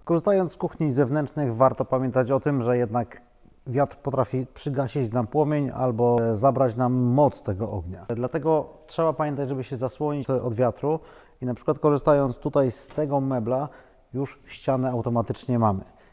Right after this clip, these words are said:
Jeżeli cze-, nie mamy akurat, e, takiej kuchni, to możemy się zdecydować na kuchenkę taką walizkową, która już taką, taką osłonkę posiada. Ale jeżeli mamy na przykład tego typu kuchenkę,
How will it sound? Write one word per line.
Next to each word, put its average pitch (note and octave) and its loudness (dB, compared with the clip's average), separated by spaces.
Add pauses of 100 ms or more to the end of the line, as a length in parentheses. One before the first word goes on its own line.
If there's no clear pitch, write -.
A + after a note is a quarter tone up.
(160)
Jeżeli D3+ -4
cze-, D#3+ -2
nie D#3 0
mamy D3+ 4
akurat, B2 0
e, A#2+ 4
takiej A#2+ 0
kuchni, F3+ -6 (500)
to D#3 -2
możemy E3 0
się D#3+ -2
zdecydować C#3+ 0
na C3+ 0 (240)
kuchenkę C3+ 0 (340)
taką A#2+ -2
walizkową, C3 0
która B2+ 0
już B2+ -2
taką, A#2+ -4
taką A#2 -2
osłonkę A#2+ -2 (200)
posiada. B2+ 0 (720)
Ale D#3 4
jeżeli A2 -2 (300)
mamy C3+ -4
na A#2+ -4
przykład - -10
tego B2 4
typu B2 -2
kuchenkę, B2+ 0